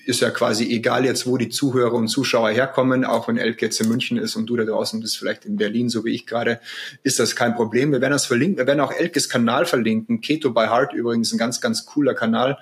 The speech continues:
ähm, wo sie immer wieder auch über solche Sachen wie heute postet, aber auch viel über den positiven Einsatz von, ähm, ketogener Ernährung oder von Ketonkörpern.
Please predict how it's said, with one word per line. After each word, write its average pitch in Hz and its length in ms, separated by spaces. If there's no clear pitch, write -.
ähm, 120 480
wo 120 380
sie 120 340
immer 135 320
wieder 120 240
auch 120 320
über 113 800
solche 127 340
Sachen 117 300
wie 110 120
heute 117 300
postet, 131 640
aber 117 260
auch 113 160
viel 120 260
über 113 320
den 110 120
positiven 117 540
Einsatz 110 480
von, 110 460
ähm, 107 300
ketogener 117 480
Ernährung 117 500
oder 113 180
von 110 260
Ketonkörpern. 120 840